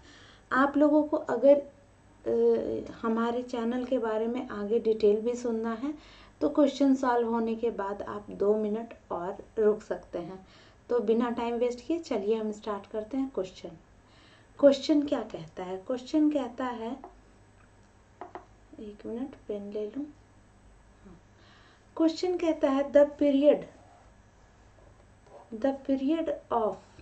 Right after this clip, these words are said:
a signal is hundred millisecond, then the frequency of this signal in kilohertz is what?"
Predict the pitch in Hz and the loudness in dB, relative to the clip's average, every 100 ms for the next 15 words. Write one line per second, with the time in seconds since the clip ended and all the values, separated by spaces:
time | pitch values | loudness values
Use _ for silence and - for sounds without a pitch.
0 | - - - - 294 - 262 226 240 247 | -20 -20 -8 0 0 0 -2 0 0 0
1 | 180 170 - - - - 311 - - 247 | 0 -6 -20 -20 -16 2 4 4 0 -2
2 | 240 302 269 240 214 214 - 196 - 196 | 4 4 4 0 2 0 0 -6 -6 -8
3 | 190 208 277 302 277 254 226 - - - | -6 4 6 8 6 4 0 -2 -12 -20
4 | - - - 262 262 269 262 320 320 285 | -20 -10 2 2 4 4 4 4 4 4
5 | 262 214 254 254 - 240 220 233 240 - | 2 -2 -2 -2 -2 0 0 0 -2 -4
6 | - 277 277 - 262 254 233 214 233 220 | 0 0 0 -2 -2 -2 -2 -2 -4 -4
7 | - - 220 185 175 180 175 | -6 -4 -4 -6 -6 -6 -8